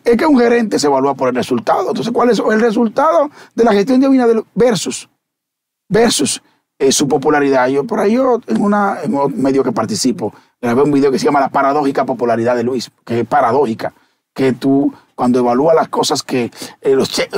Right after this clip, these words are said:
hace un checklist de las cosas que le, que un mandatario debería, eh, eh, atacar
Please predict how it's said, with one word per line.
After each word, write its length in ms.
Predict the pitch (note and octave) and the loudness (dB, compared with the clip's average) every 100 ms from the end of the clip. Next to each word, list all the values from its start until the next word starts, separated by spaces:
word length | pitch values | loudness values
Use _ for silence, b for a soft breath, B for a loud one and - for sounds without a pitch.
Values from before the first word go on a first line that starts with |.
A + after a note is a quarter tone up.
| G#3 | 0
hace 140 | F3 | 2
un 80 | A3+ | 0
checklist 560 | B3 - E3 - - _ | -2 -2 -2 -2 -4 _
de 100 | - | -2
las 120 | C3 - | -2 0
cosas 260 | A#2 - | -2 -2
que 100 | C#3+ | -2
le, 180 | C#3 B2+ B B - | 0 -2 B B -4
que 160 | C3+ | 0
un 120 | C3 D#3 | 2 2
mandatario 380 | D3+ C#3 D3 | 0 0 0
debería, 520 | C#3 C3 B2+ D#3+ D3+ C#3+ | 0 0 0 2 0 0
eh, 540 | B2 A#2 A2+ G#2+ G2+ G2 | -2 -2 -4 -6 -8 -6
eh, 140 | G#2+ | -4
atacar 520 | A2 - A2+ D#3 C#3 | -4 -4 -2 0 0